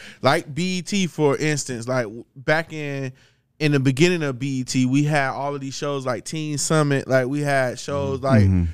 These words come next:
Speaker 1: that was really about music and that was really about pushing forward black people.
Speaker 2: Yeah.
Speaker 1: And then it was just completely whitewashed. So I, I, I don't think that it's a justified fear.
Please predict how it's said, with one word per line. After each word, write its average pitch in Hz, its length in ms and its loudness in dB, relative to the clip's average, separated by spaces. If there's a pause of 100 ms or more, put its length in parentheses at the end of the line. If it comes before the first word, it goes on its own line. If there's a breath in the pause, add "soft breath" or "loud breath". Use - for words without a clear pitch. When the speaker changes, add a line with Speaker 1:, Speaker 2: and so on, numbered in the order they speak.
(140)
Speaker 1:
that 170 220 0
was 156 200 -4
really 175 340 -2
about 139 380 -4
music 156 640 -6
and 139 160 -2
that 147 180 -2
was 131 180 -8
really 151 320 0
about 131 420 -2
pushing 143 380 -8
forward 165 560 0
black 147 340 0
people. 123 420 -4
Speaker 2:
Yeah. 92 300 -4
Speaker 1:
And 143 120 4
then 156 120 6
it 143 100 4
was 131 220 0
just 117 160 -10
completely 143 480 2
whitewashed. 127 600 2
So 165 80 -2
I, 180 200 2
I, 214 200 0 (100)
I - 20 0
don't 240 180 -4
think 220 200 -8
that 165 260 -4
it's 156 220 0
a 143 80 -4
justified 220 800 -2
fear. 240 340 -6